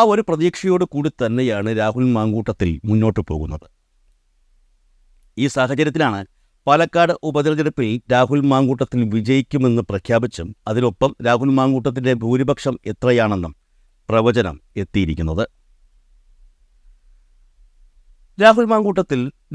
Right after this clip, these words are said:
ജയിക്കുമോ ഇല്ലയോ എന്നുള്ള സംശയങ്ങൾ കോൺഗ്രസിലെ ചിലർ തന്നെ ഉയർത്തുമ്പോഴാണ് അക്കാര്യത്തിലൊന്നും യാതൊരു സംശയവുമില്ലെന്നും ഉറപ്പായും വിജയിക്കുമെന്നും പ്രഖ്യാപിച്ച് ഒരു വ്യക്തി രംഗത്തെത്തിയത്.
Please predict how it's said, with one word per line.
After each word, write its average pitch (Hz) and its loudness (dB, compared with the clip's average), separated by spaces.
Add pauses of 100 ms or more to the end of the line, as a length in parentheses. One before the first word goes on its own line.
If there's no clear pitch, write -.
(100)
ജയിക്കുമോ 165 0 (180)
ഇല്ലയോ 143 2
എന്നുള്ള 120 0 (100)
സംശയങ്ങൾ 104 -2 (160)
കോൺഗ്രസിലെ 139 -2 (100)
ചിലർ 131 0
തന്നെ 123 0 (100)
ഉയർത്തുമ്പോഴാണ് 110 -2 (720)
അക്കാര്യത്തിലൊന്നും 147 0
യാതൊരു 139 0
സംശയവുമില്ലെന്നും 113 -2 (120)
ഉറപ്പായും 139 0
വിജയിക്കുമെന്നും 117 0
പ്രഖ്യാപിച്ച് 95 -4 (280)
ഒരു 151 2 (100)
വ്യക്തി 110 2
രംഗത്തെത്തിയത്. 82 -2